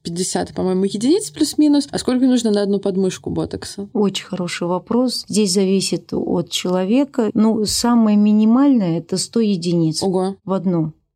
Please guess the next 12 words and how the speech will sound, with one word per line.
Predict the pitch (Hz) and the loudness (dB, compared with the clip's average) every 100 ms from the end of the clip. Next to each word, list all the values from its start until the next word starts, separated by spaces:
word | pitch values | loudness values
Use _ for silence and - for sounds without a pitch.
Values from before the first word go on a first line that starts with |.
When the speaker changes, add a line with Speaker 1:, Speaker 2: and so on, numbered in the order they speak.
| - | -8
Speaker 2:
только | 165 165 160 | -8 -4 -6
зону | 165 165 156 | -2 0 0
подмышку. | 156 170 165 165 156 - - | 0 -4 -2 0 -2 -6 -8
Двести. | 165 - 170 175 160 - | -6 -4 0 -2 -2 -2
Но | 190 226 | 0 0
это | 226 | 0
минимальное, | 190 185 175 175 160 160 156 156 165 - | -2 0 0 0 0 -2 -2 -4 -8 -10
когда | 170 160 175 | -8 -4 -6
считается, | - - 190 185 - | -6 -8 -8 -8 -8
что | - - | -10 -4
незначительное | 180 180 170 185 185 - 175 - 160 160 160 | 0 0 -2 -2 -2 -4 -6 -6 -4 -2 -4
проявление. | - - 165 165 - - - - 170 | -6 -6 -6 -6 -6 -6 -6 -8 -12